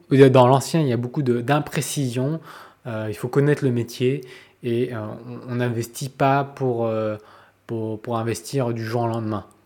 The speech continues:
D'accord ? Il y a des gens qui font ce métier-là. Euh, il faut leur faire confiance. Euh, je ne suis pas agent immo-, immobilier, donc, euh, j'ai rien à gagner à vous dire, à vous dire d'aller voir des gens de confiance.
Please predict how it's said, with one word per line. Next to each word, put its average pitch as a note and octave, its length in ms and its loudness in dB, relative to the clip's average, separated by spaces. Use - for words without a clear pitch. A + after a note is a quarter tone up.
D'accord ? B2 300 -2
Il A#2 60 -2
y - 20 -2
a - 20 -6
des A2 120 -2
gens B2 120 -4
qui - 120 -12
font A2+ 200 -8
ce - 200 -6
métier-là. A#2 540 -2
Euh, G#2+ 200 -4
il B2+ 120 -6
faut C#3 160 4
leur B2 160 6
faire - 160 -6
confiance. A2 540 -4
Euh, A#2 220 -8
je G#2+ 120 -6
ne G#2 80 -4
suis - 120 -16
pas A#2+ 120 0
agent G#2+ 240 -2
immo-, G#2+ 180 -8
immobilier, A#2 540 0
donc, A2+ 320 -6
euh, G#2 220 -2
j'ai - 160 0
rien G#2+ 160 2
à G#2+ 100 2
gagner A2+ 280 4
à A2+ 80 2
vous G#2 120 -2
dire, A#2 260 -4
à A2 100 0
vous G2+ 160 -8
dire A2+ 200 0
d'aller G#2 220 -4
voir A2 320 -4
des G#2 100 -6
gens A2 240 -8
de G#2 80 -8
confiance. D#3 500 -8